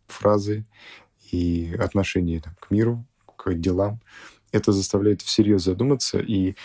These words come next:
когда ты понимаешь и осознаёшь, что вот именно это, э, скопировано с тебя,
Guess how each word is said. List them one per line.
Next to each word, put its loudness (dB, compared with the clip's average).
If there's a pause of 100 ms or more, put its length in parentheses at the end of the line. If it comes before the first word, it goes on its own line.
(120)
когда 2
ты 0 (320)
понимаешь 2
и 0
осознаёшь, 0 (160)
что -4
вот -2 (100)
именно 2
это, 0 (200)
э, -6
скопировано 0
с -6
тебя, 0